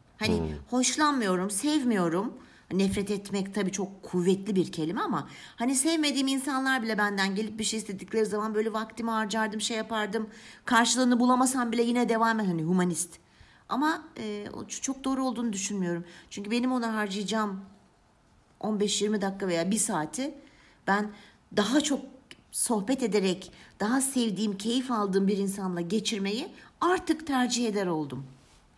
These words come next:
Speaker 2: Seçici oldun.
Speaker 1: Seçici oldum, evet. Yani
Speaker 2: Daha mı
Speaker 1: yıllar-
Speaker 2: memnunsun hayatından,
Speaker 1: Çok.
Speaker 2: mutlusun?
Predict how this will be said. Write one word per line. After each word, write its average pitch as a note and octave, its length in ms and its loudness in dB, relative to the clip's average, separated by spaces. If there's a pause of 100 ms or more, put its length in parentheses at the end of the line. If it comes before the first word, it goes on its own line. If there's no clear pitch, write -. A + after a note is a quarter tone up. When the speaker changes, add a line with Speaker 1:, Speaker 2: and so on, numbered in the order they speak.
(960)
Speaker 2:
Seçici A2+ 600 4
oldun. E2+ 380 6 (500)
Speaker 1:
Seçici A3 480 0
oldum, C#3 400 -2 (120)
evet. B2+ 400 -8 (1160)
Yani D3 100 0
Speaker 2:
Daha C3+ 200 6
mı C3 100 6
Speaker 1:
yıllar- F#2+ 200 4
Speaker 2:
memnunsun F#2+ 680 6
hayatından, F2 640 0
Speaker 1:
Çok. G3 280 2
Speaker 2:
mutlusun? - 300 -2